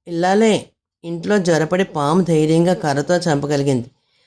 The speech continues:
అన్నట్టు జాతి నాగపాము మరీ దోష నివారణకి చాలా ఖర్చు అవుతుందేమో.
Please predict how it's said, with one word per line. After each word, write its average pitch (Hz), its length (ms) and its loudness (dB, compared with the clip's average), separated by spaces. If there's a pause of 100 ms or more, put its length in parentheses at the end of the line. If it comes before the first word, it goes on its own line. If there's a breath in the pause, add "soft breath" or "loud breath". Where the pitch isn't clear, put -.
(200)
అన్నట్టు 202 600 2
జాతి 170 480 0
నాగపాము 196 520 2
మరీ 156 300 2
దోష 175 360 2
నివారణకి 185 600 4
చాలా 147 220 0
ఖర్చు 175 360 -2
అవుతుందేమో. 190 840 2